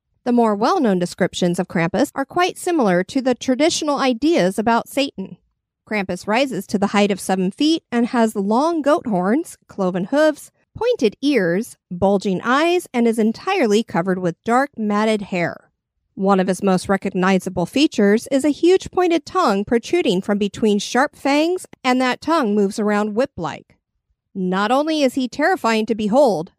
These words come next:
but his actions make him the perfect horror movie star.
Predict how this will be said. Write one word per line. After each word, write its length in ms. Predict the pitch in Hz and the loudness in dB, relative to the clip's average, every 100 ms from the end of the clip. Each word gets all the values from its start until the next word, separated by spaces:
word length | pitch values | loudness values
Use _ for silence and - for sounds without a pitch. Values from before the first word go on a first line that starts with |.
| _ | _
but 180 | 233 - | -4 2
his 220 | 247 240 - | 2 2 0
actions 560 | 240 320 - 370 339 | -2 -2 -2 -2 -2
make 280 | 262 240 233 | 0 0 2
him 160 | 247 233 | 2 2
the 80 | 170 | 0
perfect 560 | - 370 427 403 - | -2 0 2 2 0
horror 320 | - 320 240 | 0 2 2
movie 320 | 180 185 214 226 | 0 -2 -2 -4
star. 500 | - 226 156 - | -2 0 0 -2